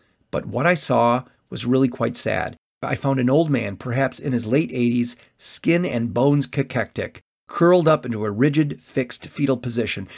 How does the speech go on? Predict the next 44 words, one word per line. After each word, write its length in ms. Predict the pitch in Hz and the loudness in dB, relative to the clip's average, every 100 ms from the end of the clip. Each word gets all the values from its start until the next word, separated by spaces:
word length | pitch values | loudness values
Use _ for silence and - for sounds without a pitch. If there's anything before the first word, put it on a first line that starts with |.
| - - | -10 -2
with 140 | 135 | 2
a 80 | 123 | 2
breathing 500 | 117 135 175 185 170 | 4 4 4 0 -2
tube 220 | 160 151 | -2 0
in 80 | 151 | 0
his 160 | 139 | 0
mouth, 360 | 127 107 104 - | 0 0 -2 -8
seemingly 600 | - 170 185 190 196 190 | -6 -2 0 0 0 -2
oblivious 560 | 135 117 135 147 156 151 | -2 2 2 4 2 0
to 100 | 135 | -4
the 80 | 123 | 0
world 240 | 127 120 | 0 0
around 300 | 107 98 98 | 0 -2 -2
him. 240 | 87 71 - _ _ _ _ - | -6 -8 -14 _ _ _ _ -2
Just 180 | 156 | 2
a 40 | 131 | 4
momentary 600 | 120 139 190 190 185 170 | 6 6 4 0 0 0
glance 420 | 156 117 90 - | 0 -2 -2 -4
gave 200 | 131 120 | -2 2
me 100 | 120 | 2
all 420 | 123 135 156 - 151 | 4 4 4 2 0
of 100 | 123 | 0
the 140 | 123 | 0
information 480 | 120 123 123 120 - | 0 -2 -2 -2 -4
I 80 | 123 | 0
needed 280 | 123 110 101 | 0 0 -4
to 80 | |
know 180 | 113 135 | -2 0
that 160 | 127 92 | 0 -2
this 160 | 165 | -2
poor 260 | - - 170 | -4 -2 0
man 340 | 120 117 120 | 0 0 0
was 160 | 120 107 | -2 -4
in 120 | 101 | -6
the 80 | 90 | -6
throes 340 | - 107 139 | -4 0 0
of 120 | 139 113 | 0 -2
death 280 | 101 98 - _ - | -4 -4 -10 _ -4
and 140 | 135 | 0
was 140 | 123 - | 0 2
desperately 560 | 123 - 156 - 156 | 0 0 -4 -2 -4
trying 420 | 151 117 104 104 92 | -4 -4 -2 -4 -8
to 160 | 110 | -6
die. 360 | 107 90 - | -4 -4 -4